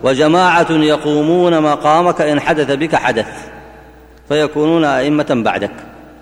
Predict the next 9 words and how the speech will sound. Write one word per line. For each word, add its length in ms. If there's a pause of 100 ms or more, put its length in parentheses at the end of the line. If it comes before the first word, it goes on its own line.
(200)
وهذا 280
الذي 260
جرى 200
عليه 400
شأن 240
السلف 320
الصالح، 360 (1040)
فإن 220
العلماء 460